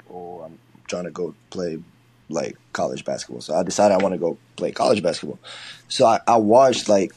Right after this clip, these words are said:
a couple games. Only, only school I knew 'cause of h-, how they, is Duke. Like, there was, okay, the college basketball, like, I knew, like, okay, Duke, and I knew North Carolina. I knew Kansas, but it was, like,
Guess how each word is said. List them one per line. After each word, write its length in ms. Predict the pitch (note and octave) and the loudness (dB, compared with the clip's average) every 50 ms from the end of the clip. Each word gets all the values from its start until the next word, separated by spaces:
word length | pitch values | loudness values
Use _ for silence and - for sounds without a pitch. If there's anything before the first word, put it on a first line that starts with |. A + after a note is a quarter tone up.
| _ | _
a 80 | - - _ | -18 -12 _
couple 220 | - A#2 G#2+ A2+ | -2 2 2 2
games. 440 | F#2+ - - - G2+ G#2 G#2+ G#2 F#2 | 0 0 -2 0 2 4 4 4 4
Only, 380 | - C3 E3 F#3+ G#3 F#3 C#3+ G#2+ F2+ - - _ - _ - | 4 4 6 6 6 6 4 4 0 -6 -12 _ -20 _ 2
only 460 | B2+ D3+ F3 F#3+ F#3 F3+ D#3+ - - | 4 4 4 4 6 6 4 4 2
school 500 | - - - - - - D3+ E3 D#3 - | -2 -8 -8 -4 4 6 8 8 8 8
I 140 | - A#2+ A#2+ | 6 4 4
knew 460 | A2+ A2 A2 B2 C#3+ D#3+ F#3 G#3+ G#3+ - _ _ _ _ _ _ _ _ _ _ _ _ _ _ _ _ _ _ _ _ _ _ _ | 4 4 4 6 6 8 8 6 4 2 _ _ _ _ _ _ _ _ _ _ _ _ _ _ _ _ _ _ _ _ _ _ _
'cause 200 | - C3+ A#2+ B2 | 0 2 4 4
of 100 | A#2+ G#2 | 2 2
h-, 120 | G#2+ - - - - | 0 -2 -4 -4 -2
how 140 | - A#2 | 0 2
they, 140 | A2 A#2 A2 | 4 4 4
is 200 | G2+ E2 A2 A2+ G2 | 6 4 4 2 2
Duke. 360 | F#2 A2 G#2 - - - - _ _ _ _ _ _ _ _ _ _ - | 4 4 4 4 2 -4 -16 _ _ _ _ _ _ _ _ _ _ -8
Like, 180 | - F2 F2+ G2 | -6 -4 0 2
there 100 | G2+ G#2 | 4 4
was, 200 | G2+ F#2+ D#2+ - - _ _ _ _ - | 4 4 0 -6 -14 _ _ _ _ -2
okay, 240 | G2 F#2+ - F2 D2+ | -2 0 0 -2 -2
the 100 | - E2 | -2 0
college 300 | - G2 G#2+ G#2+ G#2 G#2+ | 2 4 4 4 4 4
basketball, 320 | A2 G#2 - G2+ G2+ E2+ | 2 2 4 2 2 4
like, 160 | E2 E2+ E2+ - | 4 2 2 2
I 60 | - | 0
knew, 180 | F#2 F#2 F#2+ G2 | 0 0 2 2
like, 280 | F#2+ F2+ D#2+ D2+ - D2+ | 4 4 2 2 -2 -4
okay, 300 | D2 - C#2 G#1 - - - _ _ _ _ _ _ _ _ _ _ _ _ _ _ _ _ _ G#2+ G2+ | -6 -4 -6 -8 -8 -10 -14 _ _ _ _ _ _ _ _ _ _ _ _ _ _ _ _ _ -12 -2
Duke, 280 | F2+ A2 A2 A2+ G#2 - - - - | 2 4 4 4 4 2 -4 -6 -2
and 240 | - F2+ G#2+ B2+ C3+ | 0 2 2 4 4
I 60 | B2+ | 4
knew 160 | A#2+ A#2 A2+ | 6 6 6
North 240 | G#2+ G#2+ G#2+ G2+ - | 6 6 4 4 4
Carolina. 360 | - G2+ F#2+ F2+ C#2+ D#2+ D#2 - | 2 2 2 2 0 -2 -2 0
I 80 | - A2+ | 2 4
knew 180 | B2+ E3 E3+ | 6 6 6
Kansas, 500 | C#3+ - - E3 D3+ E3 F3+ F#3 F3+ E3 | 4 2 0 2 2 4 4 4 4 4
but 400 | C3+ A2+ - - C3+ C3+ C3 A2+ | 2 -4 0 4 6 6 6 6
it 60 | A2+ B2+ | 6 6
was, 160 | B2+ B2 A#2 | 6 6 6
like, 420 | A2+ A#2 A2 G2+ F2 - - - | 6 6 6 6 4 0 -6 -14